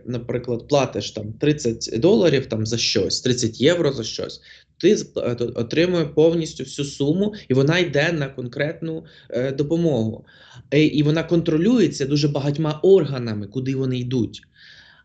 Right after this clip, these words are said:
А в нашому випадку ми даємо тридцять, п'ятнадцять собі, забираємо собі, е, е, вісім забирає, е, б-, ще хтось, е, три забирає той, і у нас лишається там три коп-, три копійки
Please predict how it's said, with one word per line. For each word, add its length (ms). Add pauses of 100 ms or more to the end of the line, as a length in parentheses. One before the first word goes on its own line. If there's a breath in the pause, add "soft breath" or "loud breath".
А 120
в 120
нашому 560
випадку 640
ми 100
даємо 300
тридцять, 840
п'ятнадцять 500
собі, 240
забираємо 640
собі, 680 (340 loud breath)
е, 80
е, 640
вісім 460
забирає, 760
е, 480
б-, 340
ще 340
хтось, 520 (320 loud breath)
е, 140
три 360
забирає 640
той, 400
і 120
у 220
нас 280
лишається 680
там 240
три 320
коп-, 280
три 140
копійки 840